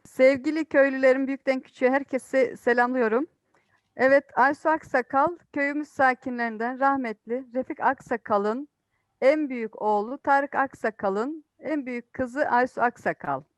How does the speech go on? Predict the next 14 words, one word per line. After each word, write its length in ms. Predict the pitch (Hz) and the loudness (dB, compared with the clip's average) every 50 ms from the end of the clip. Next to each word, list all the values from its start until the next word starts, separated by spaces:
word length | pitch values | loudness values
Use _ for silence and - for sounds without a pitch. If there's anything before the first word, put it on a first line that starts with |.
| _ - | _ 0
Babaannem 600 | 269 277 262 311 311 311 311 302 311 311 302 285 | 2 4 4 4 4 4 2 0 -2 -2 0 0
rahmetli 500 | 277 269 269 269 262 262 262 _ 277 269 | 0 0 2 0 -2 -4 -6 _ -12 -10
Fatma 460 | - - 262 254 - - - 262 233 | -4 -2 -2 -2 -2 -2 0 2 2
Aksakal'dı. 960 | 214 196 - - - 202 180 - - 185 180 175 170 165 175 208 226 254 294 - _ _ - - _ _ _ - | 2 0 -2 -4 -6 -6 -4 -2 0 0 2 2 0 -2 -4 -4 -4 -4 -6 -8 _ _ -20 -20 _ _ _ 2
Babamlar 680 | 269 294 285 294 285 285 285 277 277 277 277 277 240 | 4 4 6 4 4 4 4 4 4 4 4 2 2
beş 220 | 247 277 285 - - | 2 2 2 0 -2
kardeşler. 720 | - 247 220 202 180 185 196 185 - _ - 208 226 262 - _ - _ _ _ _ _ _ - | 0 2 2 2 0 -2 -6 -8 -8 _ -2 0 0 0 -4 _ -20 _ _ _ _ _ _ 0
Erdinç, 640 | 247 269 269 254 220 247 247 269 294 _ - - | 2 2 2 2 -2 -4 -6 -6 -8 _ -4 0
rahmetli 420 | 262 262 262 269 262 254 - - 254 | 2 2 2 0 -2 -4 -8 -12 -6
Kasım, 540 | - - 247 247 - - 226 220 240 269 - _ _ _ _ _ _ _ _ _ _ _ _ _ _ _ _ _ _ _ _ _ _ _ _ _ _ _ - | -2 -2 -2 -2 -2 -2 -2 -2 -2 -6 -10 _ _ _ _ _ _ _ _ _ _ _ _ _ _ _ _ _ _ _ _ _ _ _ _ _ _ _ -4
Hoşver 540 | 262 277 269 - - 269 262 226 240 269 269 - - | -2 -2 -2 -4 -2 2 4 4 4 2 0 -6 -14
ve 200 | - - 233 240 | -8 -4 -2 -2
Emniyet 840 | - - 233 247 269 285 285 285 294 285 294 311 302 _ _ _ - _ _ _ - - _ _ _ _ _ _ | 0 2 2 2 2 2 0 -2 -2 0 -2 -2 -4 _ _ _ -20 _ _ _ -20 -20 _ _ _ _ _ _
halam, 500 | - - 240 269 269 247 233 269 285 262 | -4 0 2 4 6 6 6 4 2 0